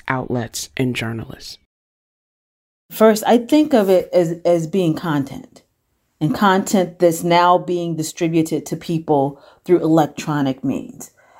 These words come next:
Speaker 2: And at the same time, I think it's important for people to understand media literacy so that they can determine, uh, information and what is mis- or disinformation.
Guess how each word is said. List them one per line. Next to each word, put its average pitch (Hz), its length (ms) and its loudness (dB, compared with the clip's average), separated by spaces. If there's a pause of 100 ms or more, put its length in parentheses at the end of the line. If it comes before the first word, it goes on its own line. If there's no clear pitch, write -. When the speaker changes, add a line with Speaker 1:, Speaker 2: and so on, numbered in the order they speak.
(120)
Speaker 2:
And 180 140 4
at 180 100 2
the 175 80 0
same 196 320 0
time, 202 300 0
I 170 80 4
think 175 260 -4
it's 170 160 -4
important 170 520 -2
for 165 200 0
people 180 500 0
to 180 220 -4
understand 165 720 2
media 165 460 0
literacy 180 800 -2 (460)
so 175 220 2
that 165 240 0
they 170 180 4
can 170 480 0
determine, 180 960 0
uh, - 240 -2 (460)
information 196 1000 2 (200)
and 165 160 -2
what 180 200 2
is 175 180 0
mis- 185 300 -2
or 151 60 -10
disinformation. 180 1040 -4